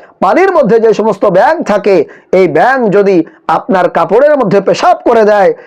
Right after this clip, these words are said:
তাদের পেশাব যদি আপনার কাপড়ে লেগে থাকে, তাহলে আপনার কাপড় নাপাক হয় না। সেই কাপড় দিয়ে আপনি নামাজ পড়লে আপনার নামাজ হয়ে যাবে। এই মর্যাদা, এই গুরুত্বটা আল্লাহ পাক রব্বুল আলামিন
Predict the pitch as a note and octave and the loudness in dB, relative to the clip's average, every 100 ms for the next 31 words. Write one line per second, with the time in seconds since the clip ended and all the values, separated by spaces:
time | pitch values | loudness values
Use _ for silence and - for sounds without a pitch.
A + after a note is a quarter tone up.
0 | - F3+ G3+ G#3+ - A3 D4+ E4 C#4 B3+ | -6 -2 0 0 0 -2 -2 -2 0 0
1 | A#3+ G#3+ A3+ G3+ F#3+ F#3 G#3 G3+ F#3+ G3+ | 2 0 -2 -2 0 -2 0 0 2 0
2 | - B3+ C4 D#4 B3+ F3+ - _ E3+ F#3 | 0 -2 0 2 2 -2 -10 _ -2 0
3 | G3 F#3+ G3 F3+ E3+ F3+ E3 D#3+ E3 E4+ | 0 0 -2 -2 -2 -2 0 0 0 -2
4 | - A3+ G#3+ G3+ D#3+ - - - - G3+ | -2 -2 0 0 -2 -8 -20 -8 -2 0
5 | G3+ F3+ C#4 G#3+ G3+ F#3 F3 D#3+ B3 - | 0 0 0 2 0 0 -2 0 0 -2
6 | - F#3 F3 D3+ - - - E3+ F#3+ E3 | -2 0 2 0 -4 -12 -6 -4 -2 -2
7 | D#3 E3+ B3+ C#4+ G3 F#3 F3+ E3+ E3 - | 0 0 0 0 0 0 0 0 0 0
8 | - - - F3 D#3 F3+ D3 D4 E4 C4+ | -4 -8 -2 0 0 -2 -2 0 0 2
9 | G#3+ D3 - _ _ _ - E3+ F3+ D#3 | 0 -4 -12 _ _ _ -4 -2 0 0
10 | F4+ F#4+ - G#3+ F#3+ F#3 E3 A#3 G#3 F3+ | 0 0 -2 0 0 0 0 0 0 -2
11 | D#3 E3 D3 D#3 D#3+ F3 | 0 0 0 0 0 -2